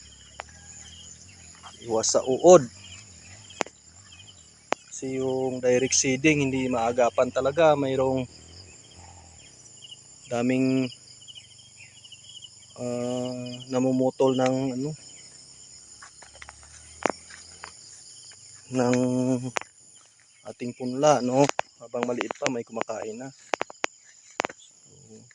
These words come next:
dapat nakapunla, no? Para pagtanim,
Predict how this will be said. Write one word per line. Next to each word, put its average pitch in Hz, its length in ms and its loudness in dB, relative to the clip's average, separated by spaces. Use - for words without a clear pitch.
dapat 131 400 0
nakapunla, 127 640 6
no? 143 240 2
Para 123 240 -10
pagtanim, 135 880 -2